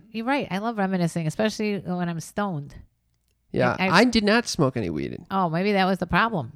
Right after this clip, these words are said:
Speaker 2: I was drunk.
Speaker 1: <laughs>
Speaker 2: Are you kidding?
Speaker 1: No, I mean, maybe if you
Speaker 2: We
Speaker 1: smoked
Speaker 2: were
Speaker 1: some
Speaker 2: all
Speaker 1: weed,
Speaker 2: on
Speaker 1: you wouldn't care less about what was going on with your dick.
Speaker 2: No, that's why I didn't smoke weed, 'cause I knew already I was in an anxious state, so I didn't need the weed to exacerbate it.
Speaker 1: Well, I go into my happy place when I'm out there in the woods.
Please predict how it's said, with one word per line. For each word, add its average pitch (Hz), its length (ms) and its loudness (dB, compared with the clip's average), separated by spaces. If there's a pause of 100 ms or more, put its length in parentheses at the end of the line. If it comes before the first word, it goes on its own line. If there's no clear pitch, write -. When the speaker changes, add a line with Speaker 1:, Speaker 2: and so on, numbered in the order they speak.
(460)
Speaker 2:
I 165 140 6
was 185 160 8
drunk. 208 320 8 (160)
Speaker 1:
<laughs> - 160 -10
Speaker 2:
Are 175 80 6
you 208 120 6
kidding? 277 320 6 (640)
Speaker 1:
No, 233 120 0
I 196 120 2
mean, 196 140 -2
maybe 214 320 2
if 190 160 0
you 190 100 4
Speaker 2:
We 233 80 8
Speaker 1:
smoked 247 200 12
Speaker 2:
were 190 40 12
Speaker 1:
some 202 80 12
Speaker 2:
all 240 80 10
Speaker 1:
weed, 226 180 12
Speaker 2:
on 196 60 4
Speaker 1:
you 220 80 8
wouldn't 220 220 6
care 220 160 6
less 208 280 6
about 185 140 6
what 190 100 4
was 190 100 2
going 196 160 4
on 214 100 2
with 208 80 -4
your 208 100 2
dick. 233 200 4
Speaker 2:
No, 151 280 10
that's 143 340 2
why 139 180 4
I 139 40 4
didn't 135 220 2
smoke - 260 -2
weed, 135 160 2
'cause 127 120 -2
I 127 100 2
knew 147 300 8
already 135 460 6
I 127 60 2
was 127 180 2
in 127 80 0
an 123 40 0
anxious 123 320 -2
state, 123 320 -2
so 131 120 0
I 127 40 2
didn't 127 160 0
need 123 160 -2
the 107 80 -2
weed 123 300 0
to 113 100 0
exacerbate 110 560 -6
it. - 240 -10 (240)
Speaker 1:
Well, - 200 2
I 240 140 2
go 294 180 2
into 240 240 -2
my 185 100 2
happy 180 300 4
place 156 300 -2
when 151 100 -4
I'm 139 140 -4
out 127 160 -4
there 147 120 -4
in 127 100 -6
the 120 80 -6
woods. 143 460 -8